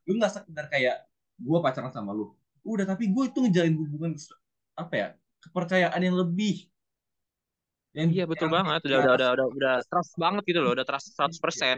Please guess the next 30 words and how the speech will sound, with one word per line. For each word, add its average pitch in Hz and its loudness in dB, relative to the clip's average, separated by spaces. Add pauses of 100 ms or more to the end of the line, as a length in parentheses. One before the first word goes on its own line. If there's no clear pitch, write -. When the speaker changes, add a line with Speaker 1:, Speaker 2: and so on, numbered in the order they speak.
(100)
Speaker 2:
bukan 131 -2 (220)
Speaker 1:
Iya. - -2
Speaker 2:
sembilan 127 4
puluh 131 0
sembilan 127 0
persen 110 -4
lagi. 123 0 (500)
Speaker 1:
Karena 226 -2
gua 311 -2
sayang, 175 -2 (120)
karena 185 -6
gua 214 -4
sayang 165 -2
sama 143 -2
lu 123 0
dan, 147 -2 (320)
dan 131 -6
seharusnya 135 -4
lu 214 -2 (220)
percaya 175 0
gitu. 143 -2 (220)
Gak 143 -4
usah, 156 -2 (140)
jangan 143 -2
aneh-aneh. 160 -2
Gua 151 -2
gak 208 4
bakal 156 4
aneh-aneh 135 -4
juga. 226 0